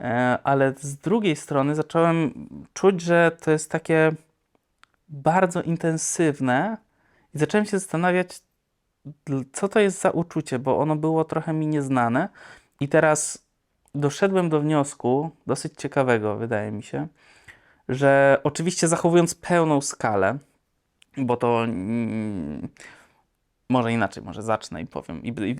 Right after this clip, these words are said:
najpierw zacznę i wtedy będę się tłumaczył, dobra? E, więc, e, że wydaje mi się, że poczułem odrobinkę,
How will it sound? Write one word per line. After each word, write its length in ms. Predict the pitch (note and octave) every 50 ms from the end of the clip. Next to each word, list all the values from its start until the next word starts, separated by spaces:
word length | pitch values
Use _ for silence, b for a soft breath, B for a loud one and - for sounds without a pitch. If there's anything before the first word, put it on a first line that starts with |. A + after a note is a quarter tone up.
| - D3
najpierw 300 | E3+ G3+ G3 E3+ D3+ C3+
zacznę 460 | B2+ B2 A2+ A2+ - - A#3 C#3+ E3+
i 80 | B3 -
wtedy 220 | - G3+ F#3+ F#3
będę 180 | F3+ D#3+ C#3 C3+
się 100 | D3 -
tłumaczył, 420 | - - G2 C#2+ C2 - - A2
dobra? 200 | A2+ D3+ A#3 - - B B B B B B B B B B B -
E, 520 | A#2 A2+ A2+ A2+ A2 G#2+ A2 A2 G#2+ A2 A#2 C3+
więc, 500 | B2 B2 B2 A#2+ - - - - - - G2
e, 360 | B2 B2+ B2 B2 B2 A#2+ - -
że 380 | - B2+ C3 C#3 C3+ C3+ C3 - - -
wydaje 440 | B2+ C3 C#3 C3 C3 D#3 F#3 G3+ G3+
mi 80 | G3+
się, 140 | G3 - E3
że 100 | D3+ D#3+
poczułem 600 | - - D3+ C#3+ - - - G#3+ G3+ F#3+ F3+ D#3+ -
odrobinkę, 1120 | - D3+ D3 C3+ D3 D3 D3 D3 C#3 - E3+ G3+ G3+ F3+ E3 - - A#2+ A#2+ B2+ D3+ D#3+